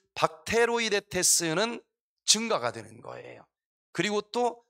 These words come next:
동물 실험, 사람 실험에서 똑같은 결론이 나왔고 또 페미쿠테스라고 하는 뚱뚱하게 만들어주는 물질을 생산하는 것으로 알려진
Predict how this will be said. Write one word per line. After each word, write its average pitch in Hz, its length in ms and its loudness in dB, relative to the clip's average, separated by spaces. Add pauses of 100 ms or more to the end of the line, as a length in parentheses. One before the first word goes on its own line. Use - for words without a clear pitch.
(340)
동물 220 340 -2
실험, 208 260 4
사람 196 300 4
실험에서 180 360 0
똑같은 196 440 -4
결론이 156 340 -2
나왔고 131 720 -2 (380)
또 190 380 4 (240)
페미쿠테스라고 214 1120 2
하는 208 260 2 (460)
뚱뚱하게 262 920 0
만들어주는 208 580 0
물질을 190 600 0 (200)
생산하는 185 760 2
것으로 165 280 0
알려진 147 480 -2